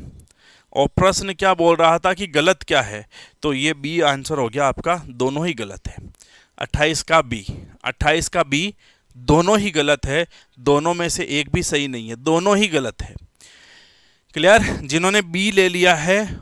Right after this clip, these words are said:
वो सही है और जिन्होंने डी लिया है या, अ, जिन्होंने ए लिया है वो सब गलत है, ठीक है? टीजी टू का पेपर जो है,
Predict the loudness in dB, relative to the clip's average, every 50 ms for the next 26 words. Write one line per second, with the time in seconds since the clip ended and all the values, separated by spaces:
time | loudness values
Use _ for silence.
0 | -10 -8 -4 0 0 0 0 0 0 0 0 -2 -2 -4 -4 -2 2 2 4 4
1 | 4 2 0 -2 -4 -2 -2 -2 -2 -4 -4 -4 -4 -4 -2 -2 -2 -2 0 2
2 | 4 2 2 2 0 -2 0 2 4 4 2 2 0 -6 -18 -20 -20 _ -2 0
3 | 2 2 2 0 -4 -4 -4 -4 -4 -4 -6 -6 -4 -2 -2 -2 -2 -2 0 0
4 | 0 0 0 -2 -2 -2 -2 -2 -4 -2 -2 -4 -4 -6 -8 -10 -12 -12 -10 -10
5 | -8 -6 -6 -6 -6 -6 -10 -10 -8 -10 -8 -6 -6 -4 -2 -4 -2 -2 -2 -4
6 | -2 -2 -2 -2 0 0 0 0 0 2 0 0 -2